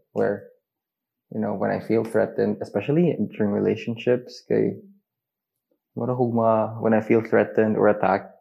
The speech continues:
kay, I get so defensive. Hmm. Nya, I think gani, they're not even attacking me.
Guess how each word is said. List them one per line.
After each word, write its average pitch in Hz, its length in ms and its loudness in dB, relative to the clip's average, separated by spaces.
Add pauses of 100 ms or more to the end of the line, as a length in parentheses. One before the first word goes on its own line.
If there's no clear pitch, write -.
kay, 107 380 -2 (1600)
I - 80 -12
get - 240 -12
so 123 140 -6
defensive. - 1080 -6 (1300)
Hmm. - 20 -
Nya, 156 400 2 (160)
I 151 120 0
think 165 280 0
gani, 147 180 4
they're 131 140 4
not 160 100 6
even 170 220 6
attacking 160 560 2
me. 170 320 2